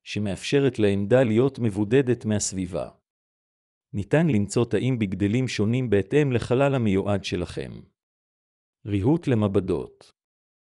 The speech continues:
מעבר לציוד הביולוגי והכימי, בעת בניית מעבדה חשוב גם לבחור את כל הריהוט שישמש את העובדים לביצוע הניסויים והפעולות השונות.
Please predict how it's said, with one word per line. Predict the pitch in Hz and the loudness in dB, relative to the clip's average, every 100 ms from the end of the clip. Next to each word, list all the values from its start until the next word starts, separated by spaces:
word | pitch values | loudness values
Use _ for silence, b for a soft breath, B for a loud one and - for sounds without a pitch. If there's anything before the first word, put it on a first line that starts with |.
| _ _ - | _ _ -6
מעבר | 104 110 165 139 | -2 0 2 4
לציוד | 101 92 107 127 120 | 2 0 0 0 2
הביולוגי | 95 101 98 117 104 | 2 2 4 4 2
והכימי, | 95 95 - 117 98 78 67 _ _ _ - | -2 -2 -2 -4 -4 -6 -12 _ _ _ 0
בעת | 104 143 101 | 4 4 2
בניית | 95 107 139 120 | 0 0 0 0
מעבדה | 104 101 98 135 131 | 0 2 4 4 2
חשוב | - - 147 135 104 | 0 -2 0 0 2
גם | 120 120 | 2 2
לבחור | 98 - 147 147 135 | -2 -2 2 2 2
את | 120 | -2
כל | - 160 | 2 4
הריהוט | 131 101 117 120 | 4 4 2 0
שישמש | - 101 - 104 131 123 | -4 -6 -4 -2 -2 -2
את | 113 | 0
העובדים | 101 90 120 135 | 0 2 -2 0
לביצוע | 107 95 - 147 123 | -2 -4 -2 0 2
הניסויים | 110 - 123 131 131 | 0 -2 -2 -2 0
והפעולות | 113 107 110 101 104 | 2 2 2 2 2
השונות. | 98 - 90 64 57 _ - | 0 -6 -6 -8 -14 _ -20